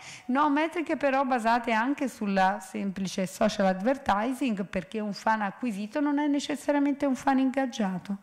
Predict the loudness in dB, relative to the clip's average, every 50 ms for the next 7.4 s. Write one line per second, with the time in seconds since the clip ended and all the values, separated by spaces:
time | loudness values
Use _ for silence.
0 | _ _ _ _ _ -20 -20 -20 -20 -20 -20 -20 -20 -20 -20 -20 -20 -20 -20 _
1 | _ _ _ _ _ -12 -8 -2 0 2 4 4 4 2 2 0 0 0 0 2
2 | 2 2 2 2 0 -2 -2 -4 -6 -4 -4 -6 -8 -8 -12 -20 _ -8 -2 0
3 | 0 0 0 -4 -10 -20 -20 -20 -20 _ _ _ _ _ _ -8 -4 -2 -2 0
4 | 0 0 0 0 2 4 4 6 6 6 6 6 4 2 4 4 4 4 6 4
5 | 2 2 2 0 0 0 0 0 0 0 0 0 0 0 0 0 0 0 -2 -2
6 | -2 -2 -2 -4 -2 -2 -2 0 0 0 2 2 0 0 -2 -6 -6 -2 0 2
7 | 2 2 2 2 0 -2 -2